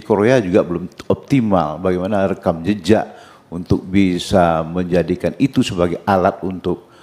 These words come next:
eh, penentuan, eh, karir-karir pegawai negeri.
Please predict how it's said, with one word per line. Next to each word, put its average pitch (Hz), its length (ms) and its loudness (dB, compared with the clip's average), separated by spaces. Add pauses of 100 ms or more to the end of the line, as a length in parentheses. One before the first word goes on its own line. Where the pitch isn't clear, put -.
(220)
eh, 82 220 -4
penentuan, 87 800 0
eh, 87 320 -2
karir-karir 95 800 2
pegawai 80 320 2
negeri. 92 640 0